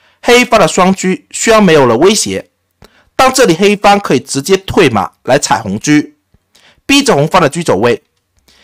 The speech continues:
你现在车兵没有杀棋，这里呢也只能抬高车，随时呢通过飞象之后创造白点将杀了。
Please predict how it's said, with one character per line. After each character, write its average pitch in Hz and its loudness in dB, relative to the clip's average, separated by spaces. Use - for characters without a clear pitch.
你 170 0
现 247 2
在 240 0
车 240 -6
兵 240 -2
没 208 2
有 - 2
杀 165 2
棋， 98 -10
这 208 -2
里 190 2
呢 151 2
也 156 0
只 175 -4
能 135 -2
抬 131 -2
高 170 2
车， 175 -6
随 165 -2
时 170 -2
呢 170 4
通 226 -2
过 202 0
飞 208 0
象 190 0
之 180 -6
后 - -2
创 - 0
造 190 2
白 120 0
点 104 -4
将 165 0
杀 170 2
了。 - -2